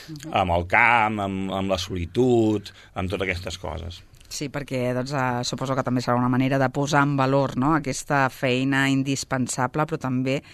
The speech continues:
Speaker 1: molt difícil, eh?, la de, els pastors.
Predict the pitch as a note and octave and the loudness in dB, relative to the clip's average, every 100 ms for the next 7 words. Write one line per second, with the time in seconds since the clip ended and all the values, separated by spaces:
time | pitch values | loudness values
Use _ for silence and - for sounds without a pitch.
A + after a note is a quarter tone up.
0 | - - - D3 D3+ - D#3 - C3 B2 | -20 -12 -2 0 0 0 -2 -2 -4 -2
1 | D#3+ - C#3+ C3 B2+ A#2+ B2+ B2+ - - | -4 -4 -8 -6 -2 -2 -2 -4 -6 -10
2 | - - - C3+ - C#3 C3 - C#3 D3+ | -12 -10 -4 -4 -4 -4 -6 -4 -4 -4